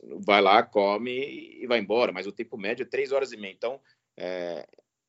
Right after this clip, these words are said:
realmente, as pessoas fazem, é, é, e, e acontece o que a gente previa que ia acontecer, entendeu? Que é justamente isso. Vai lá e, e ele passa o dia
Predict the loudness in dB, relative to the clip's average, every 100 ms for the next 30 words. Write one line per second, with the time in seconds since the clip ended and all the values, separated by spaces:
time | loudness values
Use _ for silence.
0 | _ _ _ _ -4 0 0 -2 -6 -10
1 | -8 -6 -6 -8 -12 -4 -2 -2 -6 -18
2 | _ _ _ _ _ _ -20 2 6 8
3 | 6 4 2 2 2 -2 -8 -16 -10 -6
4 | -4 -4 -4 -4 -6 -8 -10 -10 -8 -8
5 | -10 -10 -8 -8 -8 -8 -6 2 6 6
6 | 8 6 8 10 10 8 -2 -10 -8 -6
7 | -8 -8 -12 -2 -2 -2 -4 0 0 0
8 | -4 -4 -10 -12 -8 -10 -10 -14 -20 -20
9 | _ _ _ _ 0 0 -2 -6 -6 -6
10 | -12 -16 _ -2 2 4 4 2 0 -6
11 | -14 -14 -10 -10 -2 2 2 0 -12 -10
12 | -4 0 0